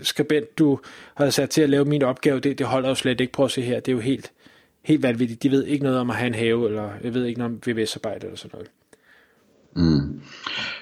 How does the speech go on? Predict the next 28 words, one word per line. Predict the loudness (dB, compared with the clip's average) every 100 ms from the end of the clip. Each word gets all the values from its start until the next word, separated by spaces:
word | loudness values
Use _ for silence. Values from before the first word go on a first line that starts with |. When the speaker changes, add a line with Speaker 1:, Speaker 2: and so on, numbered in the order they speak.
| -18 _ _ _ _ -10
Speaker 2:
En | 0 2
ting, | 4 4 4
jeg | 2
tit | 0 -2
tænker | 2 2 2
på, | 2
når, | 4 4 4
når | 2
jeg | 2 2 2
sådan | 0
tænker | 2 0
på | 2
det | 2
her | 2
med | 2
tekstforfattere, | 0 -4 -6 -2 0 2 2
og | 2 0
når | 0
jeg | 2 0 -2 -4
arbejder | -2 0 0 -2
med | -4
sådan | -2
nogen, | 0 0 2
det | 2
er, | 4 4
at, | 2 -4 -16 -20 _ _ _ _ _ -6
at, | -6 -4
altså, | -4 -4 -6